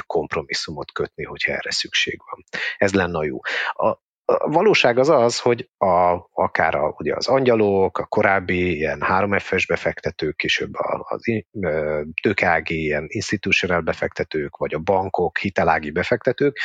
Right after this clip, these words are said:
ők mind azért nem csak a racionális, sőt, nagyon sokszor nem csak racionális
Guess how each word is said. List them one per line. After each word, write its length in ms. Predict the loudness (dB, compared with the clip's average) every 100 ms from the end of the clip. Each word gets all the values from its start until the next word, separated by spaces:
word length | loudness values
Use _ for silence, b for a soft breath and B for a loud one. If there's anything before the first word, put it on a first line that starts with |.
| B B B -4
ők 180 | -2
mind 220 | 2 0 0
azért 260 | 2 2 4
nem 180 | 2
csak 220 | 2 0 2
a 60 |
racionális, 800 | 2 0 0 2 0 0 0 2
sőt, 300 | 2 2 0
nagyon 340 | 2 2 4 2
sokszor 440 | 0 -2 -4 -4
nem 120 | -4 -4
csak 240 | -6 -4
racionális 720 | -6 -4 -2 -4 -2 -2 -2